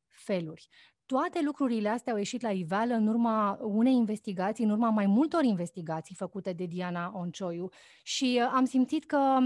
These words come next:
este extrem de util pentru, uh, noi ca public, în primul rând, să înțelegem ce presupune să faci o astfel de anchetă,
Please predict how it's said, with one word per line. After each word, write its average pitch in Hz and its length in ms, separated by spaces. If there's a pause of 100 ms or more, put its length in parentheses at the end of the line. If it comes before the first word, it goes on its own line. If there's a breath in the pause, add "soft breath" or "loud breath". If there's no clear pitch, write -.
este 247 300
extrem 311 440
de 311 60
util 226 580 (320 soft breath)
pentru, 262 380
uh, 214 760
noi 254 340
ca 262 280
public, 269 440
în 196 140
primul 220 420
rând, 175 340 (420 soft breath)
să - 200
înțelegem 254 1000 (560)
ce - 140
presupune 294 640
să 294 120
faci 254 280
o 240 40
astfel 220 360
de 185 80
anchetă, 185 720